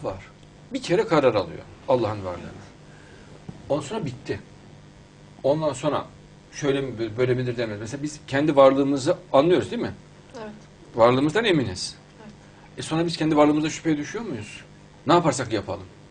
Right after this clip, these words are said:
Speaker 1: Her ne olursa olsun. Velev ki bir yokluk hissi bile duymuş olsak varlığımızdan emin oluyoruz. Yani çünkü karar vermişiz bir kere.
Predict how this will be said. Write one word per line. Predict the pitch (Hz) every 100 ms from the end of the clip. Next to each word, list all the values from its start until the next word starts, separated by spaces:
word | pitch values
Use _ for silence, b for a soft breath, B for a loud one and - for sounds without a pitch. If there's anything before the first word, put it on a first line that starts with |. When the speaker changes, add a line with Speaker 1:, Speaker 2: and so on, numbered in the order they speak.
| - - - - - -
Speaker 1:
Her | 135 170
ne |
olursa | 160 131 -
olsun. | 107 - 90 - B B B -
Velev | 156 190
ki | - 156
bir |
yokluk | 143 147 160
hissi | 143 143 180
bile | 151 120
duymuş | 113 104 110
olsak | 98 - 175
varlığımızdan | 117 113 113 117 208
emin | 180 165
oluyoruz. | 107 90 85 - - - - - - 113
Yani | 123
çünkü | 180 160
karar | 131 131 151
vermişiz | 123 143 180 104 -
bir | 95
kere. | 95